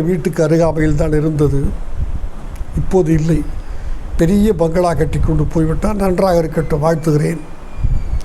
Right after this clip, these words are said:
ஒரு குறிப்பிட்ட நா-, நிகழ்ச்சியின் போது இந்த ஒரு பத்து கிலோமீட்டர் பகுதியில் அவர் கட்சியினுடைய பதாகைகள், கொடிகள், விளம்பர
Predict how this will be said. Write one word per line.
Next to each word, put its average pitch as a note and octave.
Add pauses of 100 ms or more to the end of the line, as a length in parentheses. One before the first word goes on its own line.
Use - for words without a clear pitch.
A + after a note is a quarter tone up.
(2000)
ஒரு G3 (120)
குறிப்பிட்ட A3+
நா-, G3+ (1120)
நிகழ்ச்சியின் A3
போது G#3 (1900)
இந்த F#3+ (120)
ஒரு F3 (200)
பத்து G#3 (100)
கிலோமீட்டர் A3+
பகுதியில் F3+ (1000)
அவர் F3
கட்சியினுடைய G3+ (140)
பதாகைகள், E3 (880)
கொடிகள், E3+ (580)
விளம்பர F#3+